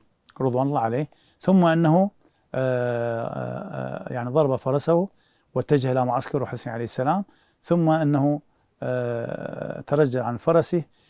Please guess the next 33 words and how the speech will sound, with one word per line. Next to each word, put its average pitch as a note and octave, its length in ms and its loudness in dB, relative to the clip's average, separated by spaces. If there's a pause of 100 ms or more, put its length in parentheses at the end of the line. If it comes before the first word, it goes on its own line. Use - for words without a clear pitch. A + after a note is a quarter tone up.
(340)
ووجه E3 500 6
كلامه F3+ 580 4
الإمام C#3+ 220 4
الحسين C#3+ 300 -2
عليه C3+ 100 -2
السلام، A2 360 -8 (400)
وقال C#3+ 340 2
له: C#3+ 140 4
"يا C#3+ 60 4
ابن C3+ 100 0
رسول C3 320 -2
الله"، A#2+ 280 -4 (760)
بعد B2 200 0
السلام A#2+ 260 -2
طبعًا، C3+ 320 -4
"أنا D3 100 2
في - 100 -4
الواقع C3+ 200 2
جاء B2+ 180 0
جئت B2+ 240 -2
بكم، B2 420 -6 (580)
فهل F3+ 260 4
لي F3 140 8
من D#3 200 8
توبة؟" C3 360 4 (640)
فقال C3 380 0
له: C3 160 2
"نعم A#2+ 180 -4
الإمام A#2 180 -8
الحسين، D#3 420 -4
لك C3 160 -6
التوبة". A#2 420 -2 (840)
ولذلك D3+ 720 4